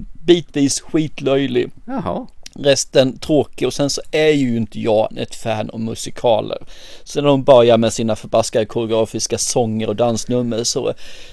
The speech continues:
Speaker 1: tappar ju filmen med ytterligare en gång till. Sen har den några gånger där den glimrar till. Det, kan jag inte mer än säga det. Så, eh, Kate McKinnon tycker jag är hennes kar-, är hennes karaktär. Hon är ju den här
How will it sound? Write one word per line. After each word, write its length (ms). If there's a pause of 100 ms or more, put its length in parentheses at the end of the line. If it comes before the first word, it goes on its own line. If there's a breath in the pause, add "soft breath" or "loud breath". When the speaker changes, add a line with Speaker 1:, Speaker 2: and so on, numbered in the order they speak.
(100)
Speaker 1:
tappar 320
ju 80
filmen 320
med 180 (180)
ytterligare 520
en 100
gång 200
till. 220 (160)
Sen 160
har 280
den 180
några 280
gånger 300
där 200
den 180
glimrar 500
till. 340 (240)
Det, 380
kan 160
jag 40
inte 140
mer 100
än 80
säga 320
det. 200 (420 loud breath)
Så, 140
eh, 280
Kate 240
McKinnon 460
tycker 260
jag 80
är 40
hennes 220
kar-, 140
är 260
hennes 300 (220)
karaktär. 500
Hon 120
är 40
ju 60
den 80
här 300